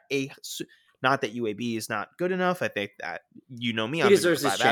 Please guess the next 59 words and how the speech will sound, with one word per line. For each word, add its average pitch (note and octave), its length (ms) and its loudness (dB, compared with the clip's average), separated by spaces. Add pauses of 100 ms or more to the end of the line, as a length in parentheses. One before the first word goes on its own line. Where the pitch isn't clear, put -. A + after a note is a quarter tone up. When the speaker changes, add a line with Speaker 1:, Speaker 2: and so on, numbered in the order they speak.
Speaker 1:
advocate. - 180 0
Speaker 2:
at G2 60 -2
a - 20 -18
bigger F#2 240 -2
job. E2+ 460 -4
Speaker 1:
I C#4 80 6
think D4 180 0
he B3+ 80 -2
deserves A3+ 320 4
his A#3 120 -4
chance G#3 260 -2
at, F#3+ 120 -6
the, - 160 -6
at G#3 100 2
a G#3 40 0
bigger G3+ 220 0
job F#3+ 280 -2
rather F3+ 220 8
than G#3 320 0
retreading G#3 560 -2
a, D3 100 -2 (200)
some E3 320 -2
older F3+ 320 2
coaches E3 400 -2
and C3+ 180 -6 (100)
other D#3 200 0
people. F3 400 -2
I F3+ 40 -4
think F#3+ 280 -8
he F#3+ 180 -8
can E3+ 200 -6
do F3+ 140 -6
well F3+ 340 0
at C3+ 120 -4
places. D3+ 420 -4 (320)
I G#2+ 60 -6
mean, A2 180 -4
right D3 200 6
now D#3+ 200 8
I'm, G#2+ 280 0
I A2 60 -2
have B2 360 0
the A#2+ 80 -4
rerun A#2 400 2
of A2 80 -2
Nebraska, A2+ 420 -2
Illinois G#2 360 -6
on G2 80 -6
the F#2 60 -16
television. D3 420 0
So, C#3+ 180 -2
Speaker 2:
<laughs> - 260 -2 (720)
Speaker 1:
but A#3+ 180 12
no, C4 120 8
no, G4+ 80 8
no. G4+ 160 12
But, A#3+ 180 10
like, B3 240 4
and G#3+ 240 0